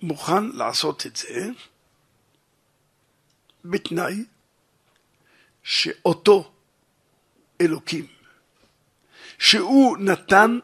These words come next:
לנו וחייב אותנו וקיבלנו את התורה שלו והאמנו בו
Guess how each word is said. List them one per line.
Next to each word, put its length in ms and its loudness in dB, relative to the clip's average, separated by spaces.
לנו 480 0
וחייב 560 2
אותנו 360 -2
וקיבלנו 680 4
את 320 6
התורה 460 0
שלו 400 -6
והאמנו 720 2
בו 280 -8